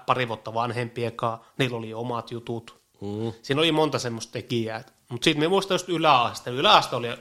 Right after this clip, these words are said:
Speaker 1: aika vaikeata.
Speaker 2: No joo, ala-asteet en mieltä hirveästi muistaisi mitään, mut yläaste mulla oli aika vaikea. Tuossa
Speaker 1: Niin,
Speaker 2: mi-,
Speaker 1: joo.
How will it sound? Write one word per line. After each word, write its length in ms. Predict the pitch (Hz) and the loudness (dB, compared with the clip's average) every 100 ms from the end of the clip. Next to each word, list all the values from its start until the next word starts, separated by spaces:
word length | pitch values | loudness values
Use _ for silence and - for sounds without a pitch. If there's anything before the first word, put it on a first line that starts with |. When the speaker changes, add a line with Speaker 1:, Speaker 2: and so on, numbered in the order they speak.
| - | -8
Speaker 1:
aika 340 | 131 113 117 - _ _ | -8 -6 -10 -12 _ _
vaikeata. 480 | 113 107 113 107 131 - _ _ _ _ _ _ _ _ _ _ | -6 -4 -6 -6 -10 -10 _ _ _ _ _ _ _ _ _ _
Speaker 2:
No 60 | 110 | 8
joo, 180 | 123 139 | 10 10
ala-asteet 500 | 123 160 135 - 110 | 10 10 8 6 6
en 80 | 113 | 8
mieltä 220 | 120 113 | 8 8
hirveästi 420 | 117 117 110 - | 6 6 4 6
muistaisi 380 | 120 107 87 87 | 4 4 0 -4
mitään, 240 | 90 92 | 0 0
mut 100 | 92 | 4
yläaste 320 | 135 151 107 95 | 8 8 6 2
mulla 140 | 92 | 0
oli 40 | 90 | 0
aika 140 | 90 | 0
vaikea. 300 | 90 90 - | -2 -2 -4
Tuossa 200 | - 143 | 0 6
Speaker 1:
Niin, 140 | 214 | 8
Speaker 2:
mi-, 220 | 143 - - _ | 8 4 -16 _
Speaker 1:
joo. 320 | 135 120 - | -2 -2 -8